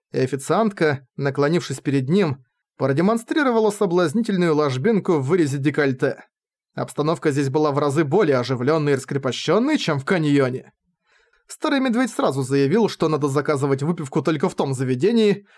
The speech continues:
где у официанток красивая грудь. Храбрецу Чану тоже понравились декольте здешних официанток.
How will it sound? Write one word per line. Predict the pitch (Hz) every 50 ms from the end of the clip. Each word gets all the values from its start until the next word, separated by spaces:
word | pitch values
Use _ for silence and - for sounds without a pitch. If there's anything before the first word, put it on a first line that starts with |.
| _ _ -
где | - 143 139 131 139 139
у | 165
официанток | 233 262 - 349 - - 185 151 143 135 135 208 202 -
красивая | - 302 233 - - 151 135 143 143 139
грудь. | 135 160 - - - - - - _ _ _ _ _ _ _ _ _ _ _
Храбрецу | - 139 139 139 165 185 185 - 269 226
Чану | - - 226 226 208 196
тоже | - 269 - 156 135 143
понравились | 139 151 147 147 147 139 131 135 135 135 131
декольте | 135 160 160 - 175 160 151 139 - 160 143
здешних | 131 123 135 147 135 - 139 131 139
официанток. | 127 - - - 160 196 214 196 202 - - -